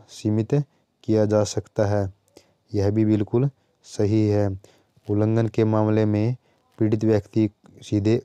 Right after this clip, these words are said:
उच्चतम न्यायालय जा सकता है, ये गलत है, क्योंकि इसके लिए पहले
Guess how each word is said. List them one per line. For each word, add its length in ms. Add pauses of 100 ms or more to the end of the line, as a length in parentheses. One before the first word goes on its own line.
(100)
उच्चतम 300
न्यायालय 360
जा 160
सकता 360
है, 240
ये 200
गलत 320
है, 200 (400)
क्योंकि 280
इसके 260
लिए 160
पहले 460